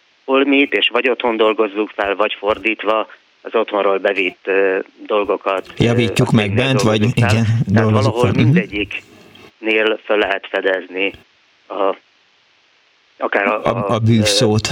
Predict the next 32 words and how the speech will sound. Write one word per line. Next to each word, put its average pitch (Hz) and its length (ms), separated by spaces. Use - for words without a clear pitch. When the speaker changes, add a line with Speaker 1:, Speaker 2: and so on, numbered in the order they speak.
Speaker 1:
ö, 131 40
a, 123 180
az 113 80
eszköz 117 440
eltulajdonítását, 110 1400
akár 95 260
pedig 98 240
az 110 120
anyag 98 300
eltulajdonítását. 92 1200
Speaker 2:
Igen, 113 280
igen. 110 180
Speaker 1:
Egyébként 143 500
tulajdonképpen 113 680
lehetne 98 400
így 95 160
is 90 200
nevezni, 95 600
ö, 101 460
és 104 140
majd 117 180
a 120 40
végén 117 460
mondok 113 360
még 107 140
valamit, 101 320
remélem 101 340
nem 101 140
felejtem 95 460
el. 135 260
Később, 131 360
amikor 101 420